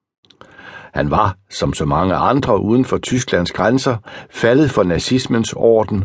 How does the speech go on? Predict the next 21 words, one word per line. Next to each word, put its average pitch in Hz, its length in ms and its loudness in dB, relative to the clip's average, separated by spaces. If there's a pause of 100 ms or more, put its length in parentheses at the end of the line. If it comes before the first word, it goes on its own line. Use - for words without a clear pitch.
og 104 140 -4
disciplin. 98 680 -4 (1000)
Det 117 100 4
var 135 80 8
ikke 175 220 6
en 113 100 2
fortid, 113 460 2
han 82 140 0
åbenbarede 82 680 0
for 80 140 -2
os 92 280 0
unger 92 300 0
i 85 80 0
hjemmet. 101 480 0 (600)
Det 101 120 0
var 131 140 4
for 104 200 2
os 107 360 2
et 101 160 -4 (140)
ordløst 123 600 2
kapitel, 120 540 -2